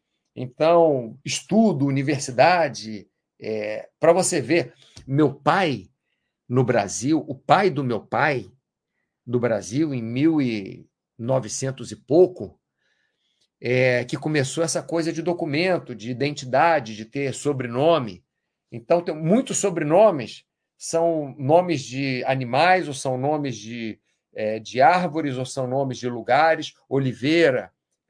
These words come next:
Carneiro, Coelho, é, enfim, Marinho,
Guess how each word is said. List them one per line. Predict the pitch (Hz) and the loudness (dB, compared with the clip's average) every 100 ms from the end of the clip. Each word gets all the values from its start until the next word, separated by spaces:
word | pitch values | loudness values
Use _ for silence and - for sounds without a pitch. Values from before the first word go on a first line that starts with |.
| - | -4
Carneiro, | 131 120 123 151 170 139 101 - _ _ _ _ _ | -4 -2 -2 2 2 2 -4 -20 _ _ _ _ _
Coelho, | 131 135 170 165 123 95 78 _ _ _ _ _ _ _ | -2 2 4 2 0 -8 -14 _ _ _ _ _ _ _
é, | 110 113 110 110 110 104 101 95 _ _ _ _ _ _ _ _ - | -8 -6 -4 -4 -4 -6 -10 -16 _ _ _ _ _ _ _ _ -12
enfim, | 143 143 131 - _ _ _ _ _ _ _ _ _ _ _ _ _ - | -12 -6 -8 -8 _ _ _ _ _ _ _ _ _ _ _ _ _ -10
Marinho, | 123 139 131 160 190 160 113 87 | 0 2 2 0 -2 -4 -6 -8